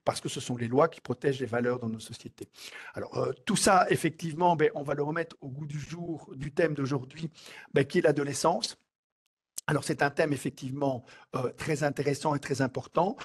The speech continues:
parce que on a affaire à une adolescence qui est particulièrement, euh, sujette à interrogation. On va parler des métamorphoses de l'adolescence,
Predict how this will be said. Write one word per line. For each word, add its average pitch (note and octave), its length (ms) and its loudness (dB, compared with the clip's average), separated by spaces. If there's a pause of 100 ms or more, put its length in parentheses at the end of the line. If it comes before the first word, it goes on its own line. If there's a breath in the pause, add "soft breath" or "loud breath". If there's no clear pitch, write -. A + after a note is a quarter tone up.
(280 loud breath)
parce - 260 2
que G#3 340 4
on C#3+ 160 4
a E3 60 8
affaire D#3+ 380 2
à B2+ 40 -2
une B2 140 -2
adolescence C#3 760 -4 (300 soft breath)
qui F3+ 180 -4
est F#3 120 -6 (440)
particulièrement, D#3+ 1080 -2 (440 loud breath)
euh, C#3 640 6 (300)
sujette F#3 560 0
à D3+ 220 -2
interrogation. C3 760 -6
On C3 60 -10
va E3+ 120 4
parler G3+ 240 4
des C#3+ 120 -2
métamorphoses C#3 840 -2 (360 loud breath)
de B2 120 -6
l'adolescence, B2+ 800 -2